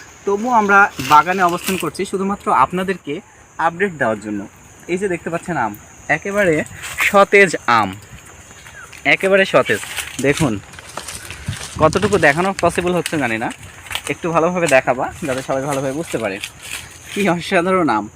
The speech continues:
তো আমরা কিন্তু আপনাদেরকে এরকম ফ্রেশ কোয়ালিটির আমগুলোই সরবরাহ করে থাকি। বিগত চার বছর যাবৎ আমরা এটা করে আসছি,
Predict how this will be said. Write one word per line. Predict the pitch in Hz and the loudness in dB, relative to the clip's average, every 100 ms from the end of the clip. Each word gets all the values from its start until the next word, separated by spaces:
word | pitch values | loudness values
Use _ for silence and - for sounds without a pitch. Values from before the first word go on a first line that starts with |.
| - - - - - - | -20 -20 -20 -20 -16 -6
তো | |
আমরা | 135 165 214 | 2 2 2
কিন্তু | 233 240 285 | -2 -4 -2
আপনাদেরকে | - 202 208 202 220 208 | -2 -2 -6 -4 -6 -2
এরকম | 170 190 220 220 226 | -2 -2 -2 -2 -2
ফ্রেশ | - 175 175 202 202 - - _ _ - | -2 2 6 6 2 -6 -14 _ _ -4
কোয়ালিটির | 175 185 190 165 | -2 -2 -2 0
আমগুলোই | 135 151 143 139 | 0 0 -2 -2
সরবরাহ | 165 151 160 | -2 -2 -2
করে | 156 151 | -4 -6
থাকি। | 131 113 190 - _ 147 | -6 -8 -8 -10 _ -4
বিগত | 156 208 | -4 -4
চার | 208 196 180 | 0 2 2
বছর | 196 262 | 0 -4
যাবৎ | 190 147 160 | -2 -2 -2
আমরা | 139 131 127 143 | -2 0 0 0
এটা | 147 | -6
করে | - 135 | -4 -4
আসছি, | 113 - - | -4 -6 -14